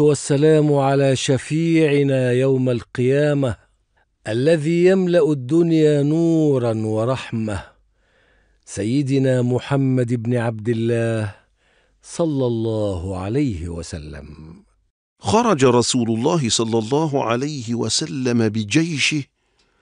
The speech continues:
Speaker 2: لملاقاة هوازن وجيشها، الذي أعده مالك بن عوف لمحاربة المسلمين وللقضاء على الإسلام، ليصبح بذلك ذا الكلمة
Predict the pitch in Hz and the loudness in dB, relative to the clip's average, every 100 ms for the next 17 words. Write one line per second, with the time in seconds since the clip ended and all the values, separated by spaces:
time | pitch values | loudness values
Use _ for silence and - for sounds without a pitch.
0 | _ - 143 214 190 185 208 208 - 135 | _ -2 2 4 4 2 0 0 2 2
1 | 127 127 165 156 107 110 107 107 101 - | 4 4 4 2 2 0 2 2 2 0
2 | 98 - 160 - 82 71 - _ _ _ | -2 -2 -4 -6 -10 -12 -20 _ _ _
3 | _ _ _ _ 180 180 220 196 175 143 | _ _ _ _ 0 2 2 2 2 2
4 | 135 196 143 143 127 135 131 156 170 143 | 2 2 2 2 6 6 6 6 4 2
5 | - 113 107 123 120 175 170 - 143 127 | 0 0 4 4 4 2 0 -2 -2 0
6 | 123 123 120 - 135 135 170 110 143 - | 2 4 2 2 2 4 4 4 2 4
7 | 117 110 107 - 113 117 120 117 110 104 | 4 4 4 2 0 2 4 4 2 0
8 | 85 78 78 _ _ _ _ _ _ 117 | -4 -12 -20 _ _ _ _ _ _ 2
9 | 143 165 - 151 147 180 151 - 120 101 | 4 4 4 2 4 6 4 4 0 2
10 | 104 101 98 101 - 104 98 82 80 71 | 0 0 -4 -4 -4 -4 -6 -8 -16 -20
11 | - - _ _ _ _ _ 147 165 262 | -20 -20 _ _ _ _ _ 0 4 4
12 | - 147 147 135 120 127 151 180 147 - | 2 2 4 4 4 4 4 2 2 2
13 | 135 123 135 127 - 190 185 147 131 | 2 4 4 2 2 2 2 4 2